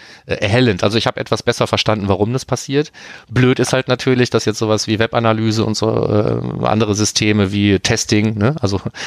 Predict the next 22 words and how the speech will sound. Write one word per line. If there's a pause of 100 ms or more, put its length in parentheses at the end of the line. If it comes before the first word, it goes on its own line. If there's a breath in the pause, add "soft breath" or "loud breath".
ab
dem
achten
Tag
wieder
eine
neue
Variante,
ne? (120)
<laughs> (480 loud breath)
Ähm,
äh, (160)
die
leiden
jetzt
alle
mit,
ne?
Bei
dieser
ganzen
Geschichte.